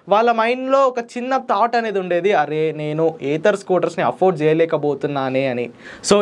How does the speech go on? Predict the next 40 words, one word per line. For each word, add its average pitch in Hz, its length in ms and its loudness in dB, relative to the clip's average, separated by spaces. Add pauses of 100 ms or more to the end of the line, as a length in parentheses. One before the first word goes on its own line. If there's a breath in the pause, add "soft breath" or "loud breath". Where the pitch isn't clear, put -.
(160)
Ather 214 260 4
అయితే 233 220 4 (200)
దాన్ని 175 260 0
అయితే 165 160 -2 (120)
వినింది 185 400 -2 (200)
and 160 200 -2
వారి 160 240 2 (240)
స్కూటర్ 202 420 0
యొక్క 196 140 0 (100)
ప్రైజెస్ 160 420 -2
అయితే 160 240 -4
తగ్గించింది. 127 600 -2 (440 loud breath)
So 170 80 6 (100)
ప్రీవియస్గా 196 480 6
మనకి 180 240 0 (100)
Ather 190 280 0
ఫోర్ 185 180 0
ఫిఫ్టీ 185 240 0 (140)
ఎక్స్ - 180 -6
యొక్క 202 180 0
ఎక్స్ 160 160 -6
షోరూమ్ 190 220 2
కాస్ట్ 170 180 0
వచ్చేసరికి 165 500 -2
లక్ష - 200 -4 (220)
యాభై 175 360 2
వేలు 185 180 0
ఉంటే, 170 180 0 (440 loud breath)
ఇప్పుడు 233 220 0
దాన్ని 233 260 0
లక్ష 175 180 -4 (200)
నలభై 185 320 2
ఆరు 180 180 0
వేలు 151 160 0
అయితే 196 240 0
చేసింది. 131 380 -6 (280 loud breath)
అయితే 202 200 4
ఇక్కడ 247 120 4 (120)
Ather 240 240 4
ఏం 233 60 -4